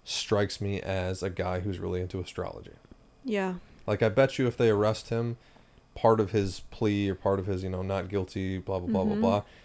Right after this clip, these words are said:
Speaker 1: would probably have to do with the fact that he's a Capricorn or something like that.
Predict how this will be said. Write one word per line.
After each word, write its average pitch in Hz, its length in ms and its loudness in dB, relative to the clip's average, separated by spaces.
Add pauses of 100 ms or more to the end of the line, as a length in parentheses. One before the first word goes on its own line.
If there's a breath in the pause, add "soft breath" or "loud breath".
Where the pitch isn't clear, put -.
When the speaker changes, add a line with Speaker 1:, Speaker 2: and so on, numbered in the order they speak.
(140 soft breath)
Speaker 1:
would 104 140 -2
probably 107 560 2
have 98 260 4
to - 80 4
do 92 260 0
with 90 240 -4
the 95 80 -6
fact 92 240 -2
that 92 80 -2
he's 87 120 2
a - 40 -6
Capricorn - 580 -2
or - 60 -8
something - 280 -8
like - 140 -6
that. - 140 -6